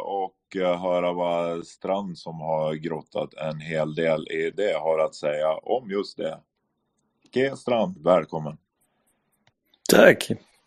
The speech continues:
Speaker 2: Ja, det är fantastiska tider. Och, eh, befolkningen måste ut på tå nu. Eh, jag har också haft lite, lite kort tålamod med, med en del kommentarer den senaste tiden och, eh,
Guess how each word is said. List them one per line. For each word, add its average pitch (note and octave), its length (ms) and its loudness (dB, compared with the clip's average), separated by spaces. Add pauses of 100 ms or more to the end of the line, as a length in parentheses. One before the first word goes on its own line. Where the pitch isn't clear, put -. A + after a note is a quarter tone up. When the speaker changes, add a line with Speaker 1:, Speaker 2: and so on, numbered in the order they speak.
(180)
Speaker 2:
Ja, - 200 6
det A2+ 80 6
är G#2+ 40 6
fantastiska G#2 840 4
tider. A2 560 6
Och, A2 400 10
eh, G#2+ 220 6 (1400)
befolkningen G#2+ 600 6
måste G2+ 320 4
ut G2+ 140 4
på G#2 100 0
tå F#2+ 340 4
nu. G2 220 0 (260)
Eh, G#2+ 480 6 (520)
jag A2 120 -4
har G#2 240 -4
också - 260 -6
haft G#2+ 340 -4
lite, G2 460 -4 (100)
lite - 280 -10
kort G#2+ 300 -4
tålamod G2+ 580 -2
med, G2 420 -6
med - 160 -8
en G2 120 -8
del G2 200 -4
kommentarer F#2+ 920 -4
den A2 120 -12
senaste G#2 560 -6
tiden G2+ 480 -8
och, F#2 380 -2
eh, F#2+ 320 -6